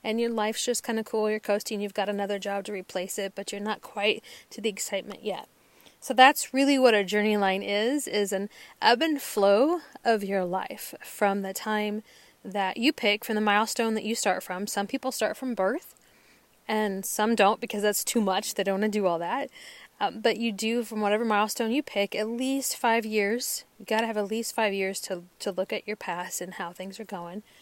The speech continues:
And then you, you document it all the way up to your current state, current, current state as of today, your today's date. The reason we do that is because we wanna look at where we've been,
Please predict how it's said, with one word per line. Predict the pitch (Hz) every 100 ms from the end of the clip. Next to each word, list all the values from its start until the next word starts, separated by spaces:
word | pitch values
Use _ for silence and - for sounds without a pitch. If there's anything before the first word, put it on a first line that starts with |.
| - _ _ -
And | 226
then | 214
you, | 202 196 - -
you | 208 202 - -
document | 220 233 240 214 196
it | 196
all | 180 190
the | 202
way | 196
up | 175 175 -
to | -
your | 190 196
current | 196 - 180 -
state, | 196 180
current, | - 185 - _ - - -
current | 294 294
state | - 254 226
as | 220 -
of |
today, | - 214 202
your | 202
today's | 190 180 -
date. | 160 147 - - _
The | 220
reason | 214 220 240 254 226
we | 214
do | 208 180
that | 190 226 277 - - - - - _ 226
is | 220
because | 240 - 220
we | 226
wanna | 214 208 202
look | 190 196 202
at | 202 190 190 - - _ _ _
where | 220 202
we've | 180 180 -
been, | 180